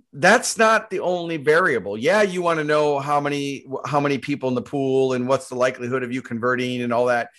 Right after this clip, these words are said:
And you wanna run your data-driven numbers, but you also have to understand that, that, you know, people, wh-, while they wanna know, "What's wrong with me? Can you fix it? What's it cost? And how long does it take?" They also wanna know, "Do I believe in you?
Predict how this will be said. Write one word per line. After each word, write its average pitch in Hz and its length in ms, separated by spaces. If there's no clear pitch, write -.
And 131 100
you 151 80
wanna 170 180
run 143 220
your 123 160
data-driven 127 560
numbers, 139 420
but 139 160
you 147 60
also 180 280
have 156 100
to 156 100
understand 143 540
that, 123 180
that, 127 260
you 139 100
know, 120 320
people, 156 540
wh-, 143 260
while 165 220
they 190 80
wanna 165 180
know, 156 140
"What's 147 180
wrong 147 180
with 135 100
me? 143 100
Can 135 180
you 127 60
fix 143 260
it? 139 80
What's 120 140
it - 80
cost? 131 360
And 120 280
how 139 100
long 139 80
does 117 80
it - 40
take?" 156 180
They 120 80
also 190 260
wanna 147 220
know, 123 400
"Do 147 120
I 147 100
believe 175 300
in 208 100
you? 156 340